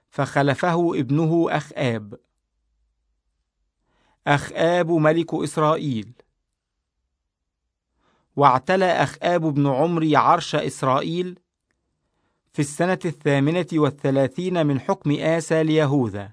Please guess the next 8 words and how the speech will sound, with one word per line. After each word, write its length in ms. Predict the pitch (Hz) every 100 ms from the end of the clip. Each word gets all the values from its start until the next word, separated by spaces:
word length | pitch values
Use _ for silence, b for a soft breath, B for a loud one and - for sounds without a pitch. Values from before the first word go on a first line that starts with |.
| _ _ _ _ _ _ _ _ _ _ _ _
فحكم 580 | - 143 - 190 190 180
أخآب 640 | - 131 - - 175 160
في 240 | 165 143 131
مدينة 480 | 127 120 165 175 151
السامرة 800 | 135 - 135 131 160 180 170 _ _ _ _ 139
اثنتين 680 | 127 147 139 156 190 180 151
وعشرين 640 | 135 117 120 147 160 160
سنة. 500 | 143 131 117 110 104